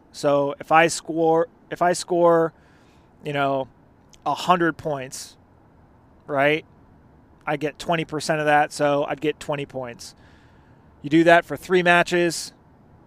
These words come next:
that gets you sixty percent of your season right there, and then forty percent comes down to the finale. So generally, we run ten stages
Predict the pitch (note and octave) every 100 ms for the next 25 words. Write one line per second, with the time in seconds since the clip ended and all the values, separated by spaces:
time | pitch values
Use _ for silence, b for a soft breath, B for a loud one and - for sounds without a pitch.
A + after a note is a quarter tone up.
0 | _ - D3+ - D#3 - D#3 D3 C#3+ _
1 | _ _ - - F3 - E3 D#3+ D3 D#3+
2 | D#3 D3 C#3+ D#3+ D3 C#3 C#3 C#3 E3 F#3
3 | G#3 G3+ - D3+ D3+ D3+ D3 C#3+ - -
4 | E3 G3 F#3+ E3 C#3+ D3+ C#3+ - - D3+
5 | D3 D#3 D3 D3 D3 D3 b b _ -
6 | D3+ D3 D3 C#3 b b b b b -
7 | C#3+ D3 C3 A#2 A#2 - _ _ _ _
8 | - _ _ _ _ _ _ _ - D#3+
9 | D3 C#3 C3+ C3 - - - B2 D3+ D#3+
10 | F3 F#3 G3+ G#3+ G3+ F3+ D3 D#3+ D#3+ D3
11 | D3+ D3 D3 D3 b b b b - -
12 | E3 F#3 G3+ G#3 - - - - G3 E3+
13 | D3 D3 D3 -